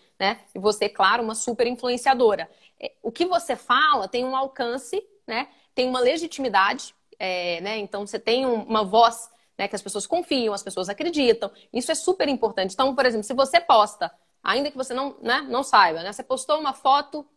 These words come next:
fake, por exemplo, tem um impacto enorme, porque muita gente, a partir do seu,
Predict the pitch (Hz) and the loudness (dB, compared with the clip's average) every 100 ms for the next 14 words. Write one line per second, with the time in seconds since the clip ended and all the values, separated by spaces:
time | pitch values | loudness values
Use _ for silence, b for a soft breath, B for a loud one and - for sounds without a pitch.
0 | _ _ - 247 185 - 185 208 208 190 | _ _ 2 2 2 -4 -8 -6 -6 -6
1 | 175 - 160 _ _ _ _ _ - 269 | -10 -12 -20 _ _ _ _ _ -2 0
2 | 349 349 - 330 339 - 320 349 294 302 | 0 0 0 0 -2 -8 -4 0 4 6
3 | 285 233 196 - 262 - 277 - - 294 | 4 0 -8 -10 -14 -8 -8 -6 -2 4
4 | 480 466 277 269 277 247 254 - 359 453 | 4 4 0 0 0 0 0 0 2 2
5 | 339 - 254 214 | 2 2 4 4